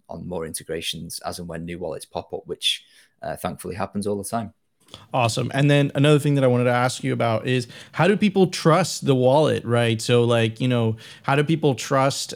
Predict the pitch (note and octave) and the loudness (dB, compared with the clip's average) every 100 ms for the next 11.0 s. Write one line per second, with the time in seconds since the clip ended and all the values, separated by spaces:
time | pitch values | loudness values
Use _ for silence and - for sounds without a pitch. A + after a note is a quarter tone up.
0 | - B2+ A#2+ A#2+ A#2 A2+ - B2 C3 - | -4 -2 0 0 0 -2 0 0 0 0
1 | C3 B2+ A#2+ A#2 A2+ - C3 C3 B2+ A#2+ | 0 2 2 0 -2 -2 0 2 2 2
2 | A#2 A2 - - C3 C3+ B2+ - C#3+ - | 0 -6 -10 -4 0 0 0 2 0 2
3 | C#3+ C3+ B2+ C3 B2+ B2 A#2+ A#2 A#2 - | 2 2 2 2 2 2 0 0 -4 0
4 | C3 B2+ C3+ A#2+ B2+ B2 A2+ A2+ A#2+ A#2 | 0 2 0 0 0 0 0 -2 0 -2
5 | A#2+ A2+ G#2+ A#2 A2+ G#2+ G#2+ A2+ A2 A2+ | -2 -2 -2 0 0 0 -4 -4 -4 -6
6 | A2+ F#2+ - _ _ _ _ _ _ _ | -8 -10 -12 _ _ _ _ _ _ _
7 | _ - G#2+ G2+ F#2 - - G2+ F2+ G2 | _ -6 -2 -2 -2 -4 -4 -4 -2 -2
8 | G2 A#2 A2+ - _ A2+ - G2+ G#2 - | 0 0 0 -4 _ -6 -2 -6 -4 0
9 | A#2 G#2+ G2 - A2+ A#2+ - - F#2+ C3+ | 2 2 -2 0 0 -2 -4 -6 -6 -6
10 | G2 - G#3 A3+ A3 C#3+ C#3+ F#3 F3 | -8 -6 -6 -8 -8 -8 -6 -6 -6